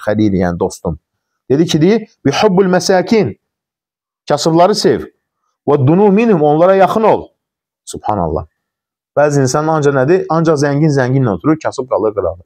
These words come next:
Amma dinimiz onu demir. Kasıblara sevmək, onlara daha da yaxın olmaq,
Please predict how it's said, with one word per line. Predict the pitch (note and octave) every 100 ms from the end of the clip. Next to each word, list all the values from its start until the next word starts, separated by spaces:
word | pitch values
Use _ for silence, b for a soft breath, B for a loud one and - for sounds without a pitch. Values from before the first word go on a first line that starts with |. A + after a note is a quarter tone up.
| _ _ _ _ _ _ _ -
Amma | A2 G#2+
dinimiz | A2+ B2 B2+
onu | B2 A#2
demir. | A2+ E2+
Kasıblara | - F#2+ A2+ A#2 A#2+
sevmək, | A2+ - - A2+ G#2+ A#2 G#2+ b b -
onlara | A2+ B2 B2
daha | A#2+ C3
da | B2+
yaxın | A#2 -
olmaq, | A#2 G#2 G2+ F#2